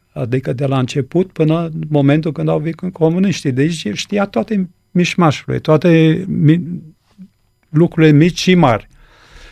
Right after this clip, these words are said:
Deci era ideal pentru, uh, și, cum zic, și Stalin le-a spus tipilor din, uh, comuniștilor din România: „Mă,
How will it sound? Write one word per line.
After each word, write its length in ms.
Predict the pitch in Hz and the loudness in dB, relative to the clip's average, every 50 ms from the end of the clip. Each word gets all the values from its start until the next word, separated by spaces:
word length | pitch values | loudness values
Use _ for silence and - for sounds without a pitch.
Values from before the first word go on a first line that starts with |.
| _ - _ | _ -20 _
Deci 380 | - 131 139 139 120 - - - - | -4 0 0 0 0 -2 -6 -6 -2
era 320 | 143 139 139 151 156 156 | 0 2 2 2 4 4
ideal 500 | 151 151 143 139 185 196 208 180 131 113 | 4 2 2 2 2 4 4 4 4 2
pentru, 840 | 110 - - 135 123 113 117 - 123 123 120 120 123 131 135 143 165 180 151 135 139 | 0 -2 -2 0 0 0 0 0 0 2 2 2 0 -2 -6 -8 -10 -10 -8 -8 -8
uh, 80 | 143 147 | -8 -10
și, 300 | - - 151 139 143 147 - _ | -6 -2 0 0 0 -2 -6 _
cum 180 | - 165 170 | -4 -2 -2
zic, 340 | 180 156 - - 156 127 - | -2 -4 -4 -6 -6 -6 -6
și 220 | - - - 165 151 | -10 -8 -6 -4 -4
Stalin 680 | - - - - 202 208 214 202 156 131 117 113 117 117 - _ _ _ | -4 -6 -4 0 2 4 4 4 4 4 2 2 -2 -4 -8 _ _ _
le-a 180 | - 139 123 123 | -4 -2 -2 -2
spus 480 | - - - - 143 131 127 - - | -4 -4 -2 0 0 0 0 -4 -10
tipilor 560 | - _ 156 147 139 - 135 123 131 127 123 117 | -6 _ 0 0 0 2 0 2 2 2 2 2
din, 280 | 117 120 120 120 120 | 2 0 0 0 0
uh, 300 | 120 123 120 120 120 127 131 - - _ _ _ _ _ _ | 0 0 0 0 -2 -2 -6 -10 -14 _ _ _ _ _ _
comuniștilor 680 | - 147 117 131 135 131 127 - - 147 139 131 123 123 | -6 -2 0 2 2 2 0 -2 -4 0 2 2 2 2
din 380 | 117 123 120 120 120 123 131 | 2 0 0 2 0 0 0
România: 380 | 131 127 127 127 123 120 120 120 | 0 2 2 2 2 0 0 0
„Mă, 320 | 139 175 202 175 131 113 | 0 2 2 2 2 0